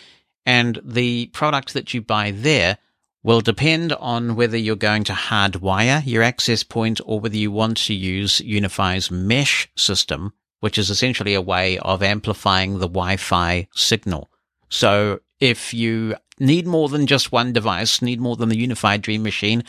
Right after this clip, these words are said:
I would consult somebody who knows what they're talking about in terms of, uh, Ubiquiti network gear to help you get the system that you need,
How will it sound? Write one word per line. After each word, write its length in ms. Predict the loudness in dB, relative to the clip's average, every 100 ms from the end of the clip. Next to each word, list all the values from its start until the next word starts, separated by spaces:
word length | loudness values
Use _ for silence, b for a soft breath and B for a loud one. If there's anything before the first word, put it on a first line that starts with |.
| B B B 0
I 160 | 2
would 240 | 2 0 -2
consult 540 | -2 0 0 0 0
somebody 340 | -2 0 -2
who 160 | -4 -4
knows 380 | 0 2 2 2
what 140 | 0
they're 120 | 0
talking 460 | -2 -2 -2 -2 -4
about 400 | -2 -2 -4 -8 b b b b b
in 160 | -2 0
terms 380 | 2 2 2
of, 360 | 0 0 -4 -12 -10
uh, 40 | -6
Ubiquiti 800 | -4 -2 0 0 2 2 0 0
network 560 | 0 0 0 0 0 -4 -2
gear 380 | 0 2 0 -2 _ _ _ -2
to 140 | 0
help 340 | 2 0 0
you 80 | -6
get 280 | -2 -2 0
the 100 | -2
system 500 | 0 0 0 -2 -2 _ -6
that 240 | -6 -2
you 100 | 0
need, 360 | 2 0 -4